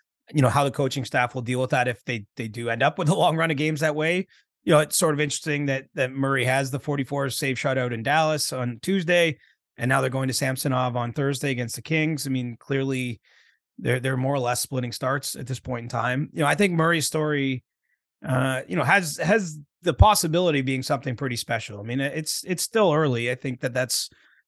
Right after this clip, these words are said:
fair to acknowledge. He's, he's only made nine starts, uh, this season, but what you've seen from the nine starts is, is very encouraging and, and maybe informs a little bit of why the Leafs were comfortable, um, you know, making a bet on him, I suppose we might call it,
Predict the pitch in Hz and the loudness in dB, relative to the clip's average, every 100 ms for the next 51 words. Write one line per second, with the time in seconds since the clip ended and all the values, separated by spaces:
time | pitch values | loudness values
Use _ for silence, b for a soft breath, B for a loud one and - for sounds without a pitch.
0 | _ 143 135 131 120 123 127 131 123 113 | _ 4 6 4 0 0 0 0 -4 -6
1 | 131 120 139 135 127 123 120 123 117 127 | -6 -2 0 0 0 -2 -2 -2 -2 -2
2 | 123 - - - 147 120 117 117 - 131 | -2 -4 -8 -10 -6 -4 -2 -2 -2 0
3 | 120 127 131 - _ _ _ _ _ - | 0 -2 -2 -6 _ _ _ _ _ 4
4 | 151 - - 170 147 135 - 147 135 135 | 4 4 -2 -2 0 0 2 0 0 0
5 | 127 127 120 - 156 127 - 135 123 120 | 2 0 0 0 2 2 -2 -4 -4 -6
6 | 117 131 123 120 131 135 131 - 190 135 | -10 -10 -8 -2 2 2 0 0 0 0
7 | 107 117 123 131 156 160 165 151 - 156 | -2 -4 -2 2 4 4 4 2 0 0
8 | 156 139 147 190 135 131 123 - - 135 | 0 -2 0 0 0 -2 -6 -12 -8 0
9 | 131 135 127 131 131 - 135 - 127 - | 2 2 -2 -4 -4 -6 -6 -4 -4 -4
10 | 135 127 127 - _ _ _ _ _ _ | -4 -4 -4 -8 _ _ _ _ _ _
11 | _ 147 117 117 117 117 117 117 - 190 | _ 0 2 2 0 -2 -4 -6 -6 0
12 | 160 139 147 156 131 135 135 117 113 110 | 2 4 2 0 0 2 2 0 -2 -8
13 | - 120 117 117 117 117 131 123 107 | -6 -4 -4 -4 -6 -4 -2 -2 -2